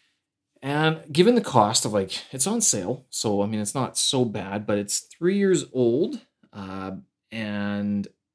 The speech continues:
I s-, kinda said that three years, they've released a new one sort of every two or three, every three or four years, I should say. So there should be another one in the pipeline.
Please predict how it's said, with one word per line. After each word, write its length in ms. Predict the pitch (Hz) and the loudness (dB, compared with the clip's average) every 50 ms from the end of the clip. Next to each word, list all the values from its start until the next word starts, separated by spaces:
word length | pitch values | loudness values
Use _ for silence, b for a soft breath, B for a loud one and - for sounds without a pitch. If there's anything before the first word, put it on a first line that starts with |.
| _ _ - | _ _ -10
I 60 | 104 | -6
s-, 160 | - - - | -4 -4 -4
kinda 220 | - - 143 127 | -4 -4 -4 -4
said 160 | 123 - 113 101 | -2 -4 -6 -8
that 140 | 82 - | -10 -10
three 320 | - - - - 143 135 131 | -12 -14 -8 -4 -2 0 0
years, 360 | 120 120 113 107 107 104 101 | 2 2 2 0 0 -4 -4
they've 160 | 110 101 107 | -6 -8 -8
released 340 | 107 107 120 131 127 131 - | -6 -2 -2 -2 -2 -2 -4
a 60 | 120 | -4
new 160 | 113 113 110 | -4 -2 0
one 160 | 104 104 101 101 | 0 0 -2 -2
sort 240 | - - 95 92 | -4 -8 -10 -12
of 40 | - | -10
every 220 | - 107 95 98 98 | -12 -10 -10 -12 -14
two 240 | - - 120 - | -12 -12 -12 -12
or 60 | - - | -12 -14
three, 480 | - - - 156 151 135 123 107 - | -18 -10 -4 0 0 0 0 -2 -4
every 180 | - 107 104 110 | -6 -8 -8 -8
three 240 | - - - 147 127 | -10 -6 -4 -2 -2
or 60 | 123 | -2
four 300 | 127 - 156 156 143 123 | -2 -2 2 4 4 4
years, 220 | 110 101 101 95 | 4 2 -4 -6
I 60 | 87 | -8
should 200 | 87 - - - | -14 -18 -12 -10
say. 280 | - - 92 90 95 b b b b b b b b | -6 -4 -4 -4 -4 b b b b b b b b
So 120 | - - 123 | -2 2 2
there 100 | 117 107 | 2 4
should 240 | - - 175 175 | 4 2 2 2
be 120 | 160 160 143 | 2 2 0
another 280 | 135 127 123 117 113 | 0 0 0 0 0
one 160 | 110 107 104 98 | 0 0 0 -2
in 100 | 95 90 | -4 -6
the 60 | - | -8
pipeline. 600 | - - - 202 180 - - 64 - _ _ | -12 -2 -2 0 0 0 -6 -14 -18 _ _